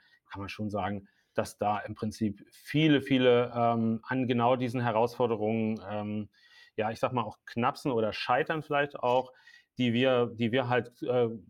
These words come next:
überwun-, überwinden konnten in der Zeit. Aber ja, klar, also es gibt, ähm, es gibt so eine ge-, gewählte Aussa-, äh, an,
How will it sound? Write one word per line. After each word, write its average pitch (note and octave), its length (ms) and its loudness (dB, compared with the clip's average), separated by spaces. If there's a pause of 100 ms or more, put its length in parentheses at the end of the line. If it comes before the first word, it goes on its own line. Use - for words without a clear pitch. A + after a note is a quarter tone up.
(180)
überwun-, B2+ 480 -2
überwinden A#2+ 460 -2
konnten A#2+ 360 -4
in F#2 80 -16
der F#2+ 140 -14
Zeit. - 280 -14 (340)
Aber C3 140 0
ja, F#3+ 80 4
klar, C3+ 220 2
also A2+ 180 -2
es B2 100 -4
gibt, E3 320 -4
ähm, D3 360 -2
es B2+ 100 -12
gibt - 400 -8 (300)
so A#2+ 120 -6
eine A#2+ 220 -4
ge-, B2+ 140 -18 (260)
gewählte C3+ 380 -2
Aussa-, B2+ 440 2
äh, A2 160 -4 (220)
an, C3 220 -6